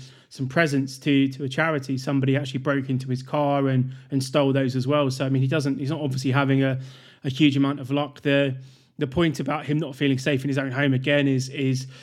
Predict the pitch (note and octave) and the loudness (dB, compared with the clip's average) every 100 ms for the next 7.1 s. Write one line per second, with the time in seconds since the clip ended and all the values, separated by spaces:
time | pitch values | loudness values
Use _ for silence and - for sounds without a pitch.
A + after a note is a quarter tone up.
0 | - - G3+ F#3+ C#3+ C#3+ C#3+ D#3 D#3+ D3+ | -20 0 2 4 2 0 0 0 2 2
1 | C#3+ C#3 C3 C#3 C3 C#3+ C#3 C3+ C3+ C#3 | 2 2 2 2 0 0 2 2 0 -4
2 | B2+ C3+ C3 D3 D#3 C3 B2 C3 C#3 C3+ | -2 0 4 4 4 2 0 2 4 2
3 | C#3 C#3 C#3+ D3+ C#3+ - C#3+ C3+ C3+ C3+ | 0 -4 -8 -10 -12 -4 0 4 4 2
4 | C3 C3 - - - B2+ D3+ D#3 - D3 | 0 -6 -18 -20 -6 0 0 0 2 4
5 | C3+ C3+ C3 C3+ C3 D#3+ D3 C3 - C3+ | 4 4 2 0 -2 -2 -2 -4 -4 -2
6 | C3 C#3 D3 C3 C#3+ C#3 C#3+ C#3 D3 C#3 | 0 -2 -2 0 -2 0 0 2 2 -2
7 | B2+ | -4